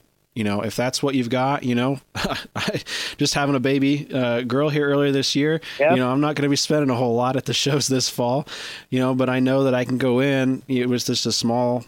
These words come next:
Speaker 1: you know, like, my weekly allowance, you know, and, and find something neat that's handmade that I can take home and enjoy.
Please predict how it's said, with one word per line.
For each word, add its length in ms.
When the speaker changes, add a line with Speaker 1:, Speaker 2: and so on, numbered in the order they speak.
Speaker 1:
you 100
know, 220
like, 200
my 160
weekly 380
allowance, 580
you 80
know, 280
and, 160
and 200
find 260
something 420
neat 300
that's 200
handmade 500
that 80
I 100
can 120
take 240
home 200
and 80
enjoy. 400